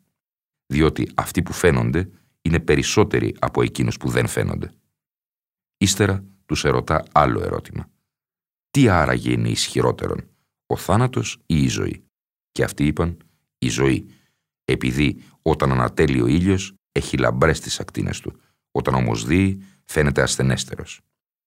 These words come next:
Μετά τους ερώτησε, «Τι είναι μεγαλύτερο, η θάλασσα ή η ξηρά;» «Η ξηρά», είπαν, «επειδή η ίδια η θάλασσα συγκρατείται από την ξηρά».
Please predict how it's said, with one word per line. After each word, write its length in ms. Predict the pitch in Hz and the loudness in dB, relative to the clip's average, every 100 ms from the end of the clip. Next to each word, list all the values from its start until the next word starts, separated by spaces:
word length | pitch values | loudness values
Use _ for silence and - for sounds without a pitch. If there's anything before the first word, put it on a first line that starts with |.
| _ _ _ _ - | _ _ _ _ -6
Μετά 300 | 62 64 69 | -2 -2 -2
τους 180 | - 64 | -2 0
ερώτησε, 520 | 55 53 - - - _ _ _ _ _ | 0 -2 -6 -12 -14 _ _ _ _ _
«Τι 180 | - 113 | 2 4
είναι 160 | 78 | 4
μεγαλύτερο, 640 | 57 55 53 52 - 50 - _ _ | 0 -2 -4 -4 -6 -8 -10 _ _
η 80 | - | -10
θάλασσα 640 | - 101 113 - 107 - _ | 0 0 2 0 -4 -6 _
ή 160 | 87 76 | 0 0
η 60 | |
ξηρά;» 440 | - - 58 - - _ _ _ _ | 0 -2 -2 -4 -10 _ _ _ _
«Η 100 | - | -10
ξηρά», 540 | - - 73 78 - - _ | -6 0 2 2 2 -6 _
είπαν, 320 | 60 - 50 - _ _ _ | -8 -6 -8 -10 _ _ _
«επειδή 360 | 65 67 65 71 | -6 -2 -2 -2
η 360 | - 65 82 | -2 0 4
ίδια 260 | 98 71 60 | 4 2 0
η 60 | |
θάλασσα 580 | 55 80 92 95 95 90 | 0 2 2 2 -4 -6
συγκρατείται 640 | - - 67 62 58 82 - | -6 -4 -2 -2 -2 -2 0
από 160 | 62 - | -2 -2
την 120 | 58 | -4
ξηρά». 420 | - 50 50 - | -4 -4 -4 -10